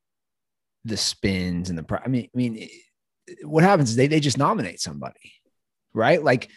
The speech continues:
like, and you see it in the entertainment world just as much, I'd argue. I, I, and this isn't me being a hater. Like, you, dude, I see it all the time where I'm like, "How is this person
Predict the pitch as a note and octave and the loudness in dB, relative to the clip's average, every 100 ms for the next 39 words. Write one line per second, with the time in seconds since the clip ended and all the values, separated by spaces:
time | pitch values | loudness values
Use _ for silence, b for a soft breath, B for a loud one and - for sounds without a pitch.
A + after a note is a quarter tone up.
0 | b G3+ G#3+ A3 G#3 C#4+ F3 D3 B2+ D#3 | b 0 2 2 2 2 4 4 4 2
1 | F#3+ G#2 G2+ F#2 A2 - F#2+ G2 D#3+ C#3+ | 0 0 -2 -4 -6 -8 -4 0 2 0
2 | - - - _ G2+ G2 F2+ F2+ F#2+ A#2 | -4 -10 -14 _ -4 -2 -2 -4 -2 -2
3 | D3+ _ _ _ _ _ _ _ _ - | -4 _ _ _ _ _ _ _ _ -20
4 | - - B2+ D3+ D#3 F3 G3 A3+ A3 E3+ | -6 -2 0 -2 -2 4 4 6 6 6
5 | C#3+ C#3 F#2 A2 G#3+ A2+ F2+ D3 D3 C#3+ | 4 2 2 0 2 0 -2 -4 -4 -4
6 | C#3 F#3 E3+ C3+ G#3+ - A3 - D3 D3+ | -4 -2 0 2 2 4 2 4 6 6
7 | B2 D3+ A#3 - - _ _ _ _ _ | 6 2 0 -2 -6 _ _ _ _ _
8 | _ _ - B2+ B2+ B2 - - F#3 A#3 | _ _ -4 -2 0 -2 -6 -4 2 4
9 | A3 D#3+ A3 - C#3+ B2 - B2+ | 6 6 4 4 2 0 0 -4